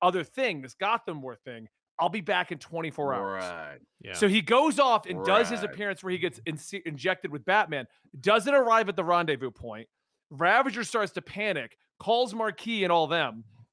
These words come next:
Speaker 1: fills them in what's going on with Jason. That's how we find out that they discovered what happened to Jason. It was Ravager calling them in.
Speaker 3: Mm-hmm.
Speaker 1: Then Jason goes and
Speaker 2: Mm.
Speaker 1: does the fire thing.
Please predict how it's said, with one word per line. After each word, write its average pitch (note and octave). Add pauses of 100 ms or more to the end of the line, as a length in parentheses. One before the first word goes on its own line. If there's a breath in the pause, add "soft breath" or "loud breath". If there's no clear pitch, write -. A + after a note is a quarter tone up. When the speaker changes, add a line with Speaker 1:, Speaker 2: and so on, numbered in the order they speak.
(160)
Speaker 1:
fills A#3+
them A#3
in A3
what's G#3
going G3+
on F#3
with D#3
Jason. F3+
That's F#3+
how G#3+
we F#3
find F#3
out F3
that C#3+
they E3+
discovered D#3
what D#3+
happened E3+
to C#3+
Jason. D#3+
It C#3
was A#2
Ravager D3
calling D#3+
them B2+
in. D3+ (400)
Speaker 3:
Mm-hmm. G#2
Speaker 1:
Then A#3
Jason G#3
goes G#3
and G3+
Speaker 2:
Mm. D3+
Speaker 1:
does F3+
the D#3 (120)
fire A#3
thing. G#2+